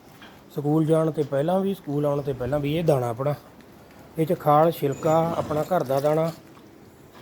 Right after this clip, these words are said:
ਤੇ ਚੋਕਰ, ਅਸੀਂ ਸ਼ੁਰੂ ਤੋਂ ਹੀ ਇਹੀ ਪਾਉਂਦੇ ਹਾਂ ਤੇ ਵਧੀਆ ਰਿਜ਼ਲਟ ਹੈ। ਬਾਕੀ ਇਹ ਕੱਟੀਆਂ ਆਪਣੀਆਂ, ਇਹ ਅਗਲੀ ਪਨੀਰੀ ਤਿਆਰ ਹੋ ਰਹੀ ਹੈ, ਠੀਕ ਹੈ। ਇਹ ਵੀ ਦੇਖ ਲਓ ਕੋਈ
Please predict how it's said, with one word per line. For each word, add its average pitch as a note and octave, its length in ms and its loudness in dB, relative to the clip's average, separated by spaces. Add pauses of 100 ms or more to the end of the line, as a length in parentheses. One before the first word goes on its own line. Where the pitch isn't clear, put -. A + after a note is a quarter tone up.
(140)
ਤੇ D#3 100 0
ਚੋਕਰ, C3 380 -2 (1200)
ਅਸੀਂ E3 160 0
ਸ਼ੁਰੂ E3+ 260 2
ਤੋਂ G3+ 140 2
ਹੀ F#3+ 80 4
ਇਹੀ D#3+ 140 2
ਪਾਉਂਦੇ A#2 340 -6
ਹਾਂ F#2 60 -16 (1600)
ਤੇ C3 100 -6
ਵਧੀਆ D#3 340 0
ਰਿਜ਼ਲਟ D3 320 -2
ਹੈ। D#3 100 -10 (640)
ਬਾਕੀ C3+ 300 -4
ਇਹ D3+ 80 -2
ਕੱਟੀਆਂ D3 340 -4
ਆਪਣੀਆਂ, C#3+ 320 -4 (1800)
ਇਹ C#3+ 160 2
ਅਗਲੀ C#3 240 0
ਪਨੀਰੀ C#3 340 0
ਤਿਆਰ C#3 240 0
ਹੋ C#3 140 0
ਰਹੀ C3+ 260 0
ਹੈ, B2+ 80 -6 (1600)
ਠੀਕ C#3 220 -6
ਹੈ। D3 80 4
ਇਹ D3+ 60 4
ਵੀ D#3+ 100 0
ਦੇਖ D3 220 0
ਲਓ C#3 140 -2
ਕੋਈ C3+ 220 -2